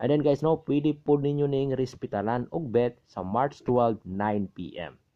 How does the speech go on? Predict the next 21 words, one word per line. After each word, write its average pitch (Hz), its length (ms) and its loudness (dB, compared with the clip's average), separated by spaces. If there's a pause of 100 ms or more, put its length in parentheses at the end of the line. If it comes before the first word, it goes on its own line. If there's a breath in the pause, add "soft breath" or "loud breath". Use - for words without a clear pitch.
No? 123 160 -2
Pwede 117 320 -2
po 117 140 -2
ninyo 110 180 0
ning 107 160 -2
respetaran 92 720 -8
og 87 160 -12
bet 85 260 -8
or 80 220 -10
pwede 101 160 -2
nyo 120 160 -2
ning 113 100 -4
respetaran 107 460 -6
og 104 100 -8
taya 139 400 -2 (140)
or 95 100 -8
patad 110 400 -6 (880)
March 131 480 0
twelve, 117 400 2 (720)
nine 98 580 -2 (380)
P 85 260 -14